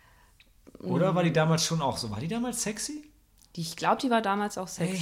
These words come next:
Speaker 1: Echt?
Speaker 2: ja.
Speaker 1: Okay, dann hab
Speaker 2: Die
Speaker 1: ich sie
Speaker 2: war
Speaker 1: zu spät kennengelernt.
Speaker 2: Doch, also in dem Film, in, in, im Overboard-Film auch, doch, würde ich schon sagen.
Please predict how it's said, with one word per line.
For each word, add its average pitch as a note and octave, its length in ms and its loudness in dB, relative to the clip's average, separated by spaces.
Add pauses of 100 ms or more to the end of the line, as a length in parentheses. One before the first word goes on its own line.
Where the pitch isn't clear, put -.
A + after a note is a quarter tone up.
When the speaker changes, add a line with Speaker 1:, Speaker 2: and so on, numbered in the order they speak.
(140)
Speaker 1:
Echt? F3+ 60 -8
Speaker 2:
ja. F#3+ 260 -10 (100)
Speaker 1:
Okay, B2 380 -4
dann A2 120 -2
hab A2+ 40 -2
Speaker 2:
Die A#2 80 -2
Speaker 1:
ich A#2 60 -4
sie F3+ 60 -4
Speaker 2:
war F3 60 -4
Speaker 1:
zu F#3 100 -4
spät A#2+ 340 -4
kennengelernt. G#2+ 440 -8 (640)
Speaker 2:
Doch, F#3 240 -6
also E3+ 220 -2
in F3 200 -2
dem G#3+ 320 2
Film, G3 640 -6 (100)
in, G3 120 4
in, F#3+ 180 2
im F#3+ 260 4
Overboard-Film G#3+ 840 4
auch, - 480 -6
doch, - 280 -12 (560)
würde - 360 -16
ich E3 100 -14
schon D#3 160 -14
sagen. D#3+ 480 -14